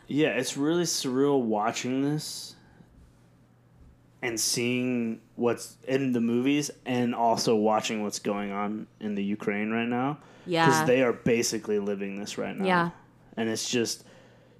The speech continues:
Speaker 1: it's dark and, you
Speaker 2: Yeah.
Speaker 1: know, it's just destroyed buildings everywhere. And that's all you see on, like, the news and, and social
Speaker 2: Mm-hmm.
Speaker 1: media and stuff with that stuff over there. And so it's just really surreal. It's like, oh, the Ukrainians
Speaker 2: This is
Speaker 1: right now
Speaker 2: happening.
Speaker 1: are living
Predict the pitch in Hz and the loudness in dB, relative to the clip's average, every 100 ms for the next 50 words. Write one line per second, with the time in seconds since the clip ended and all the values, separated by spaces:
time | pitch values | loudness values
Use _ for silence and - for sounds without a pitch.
0 | _ _ _ _ _ _ _ _ _ _ | _ _ _ _ _ _ _ _ _ _
1 | _ - - - 110 - 117 110 117 117 | _ -6 -6 -6 -10 -2 0 2 2 0
2 | - - 107 98 98 95 92 - - _ | -6 -12 -10 -8 -10 -10 -12 -14 -20 _
3 | - - - 196 240 220 214 - 113 - | -20 -18 -2 0 2 0 -2 -2 -2 -4
4 | - - - 117 113 - 120 117 104 - | -8 -20 -10 -2 0 2 4 2 2 2
5 | 127 123 120 113 113 104 107 107 104 - | 4 4 2 0 -2 -2 -2 -2 -2 -4
6 | 104 107 104 98 - 117 113 123 120 117 | -6 -6 -8 -10 -2 -2 0 0 0 2
7 | 113 - 123 117 110 107 104 101 - 107 | -2 -2 0 0 0 -4 -8 -8 -8 -6
8 | 117 110 110 110 107 104 107 - 196 180 | -4 -2 0 0 -2 -6 -6 -4 -2 0
9 | 175 175 110 107 104 113 104 - 107 - | 0 -2 -4 -4 -6 -4 -6 -6 -8 -4
10 | 107 95 104 104 98 98 98 110 104 110 | -4 -4 -6 -8 -8 -8 -4 -4 -4 -6
11 | 113 117 110 - 107 107 101 - 98 - | -2 -2 -2 -4 -4 -4 -4 -6 -10 -10
12 | - 120 113 98 - - - - - 123 | -4 0 0 -2 -12 -20 -20 -20 -4 -2
13 | 123 151 139 - 139 - 254 220 156 120 | 0 4 6 6 6 6 6 6 6 4
14 | 117 117 117 135 127 120 113 107 | 2 0 2 2 2 0 -2 -4